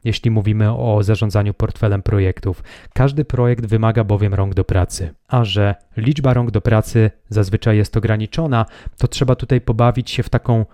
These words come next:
cyrkową ekwilibrystykę i być naprawdę dobrym w żonglowaniu zasobami, jakie mamy na pokładzie. Zarządzanie portfelem obejmuje więc alokowanie odpowiednich osób, takich jak programiści,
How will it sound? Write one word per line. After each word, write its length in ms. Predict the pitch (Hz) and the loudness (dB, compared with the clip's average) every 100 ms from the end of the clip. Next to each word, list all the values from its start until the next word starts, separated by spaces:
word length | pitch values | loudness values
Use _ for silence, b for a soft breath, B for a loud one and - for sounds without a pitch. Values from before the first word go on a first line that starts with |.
| _ | _
cyrkową 520 | - 113 - 123 123 | -4 -2 0 0 0
ekwilibrystykę 920 | - 131 - 120 117 113 - 131 - 123 | 0 -4 -2 -2 0 -2 -2 -4 0 0
i 40 | |
być 240 | 107 - 117 | 0 -2 -2
naprawdę 400 | 110 123 113 113 | 0 0 0 -2
dobrym 380 | 120 113 113 | -2 -2 -4
w 40 | 104 | -2
żonglowaniu 520 | 113 107 104 110 107 | -2 0 0 0 0
zasobami, 640 | 107 - 107 104 101 98 B B B | -2 -2 0 0 0 -4 B B B
jakie 240 | 120 - 113 | 0 2 0
mamy 200 | 101 98 | 0 -2
na 100 | 98 | -2
pokładzie. 640 | 104 - 101 87 85 78 - 120 | -4 -2 -2 0 -2 -6 -10 -4
Zarządzanie 580 | 110 113 120 143 165 | 0 2 2 2 2
portfelem 760 | - 120 - 107 92 90 120 156 - _ _ | 0 -2 -2 -2 0 0 0 -2 -8 _ _
obejmuje 560 | 131 110 123 131 135 127 | -2 2 2 4 2 0
więc 800 | 107 127 123 123 120 - - _ _ _ _ | 0 2 4 2 0 -4 -14 _ _ _ _
alokowanie 1080 | - 151 180 - 131 117 101 95 101 143 180 - _ | -2 0 0 -2 -2 0 0 -2 0 0 -2 -8 _
odpowiednich 1000 | 151 147 - 131 113 123 123 117 - - | -4 -2 -2 -2 0 -2 -2 -10 -10 -6
osób, 560 | 101 - - 123 - - | -4 -6 -4 -2 -2 -2
takich 340 | 127 - 101 | -2 -2 -4
jak 140 | 101 | -4
programiści, 960 | - 107 117 143 135 120 - - 104 98 | 0 0 2 2 0 -6 -8 -8 -6 -6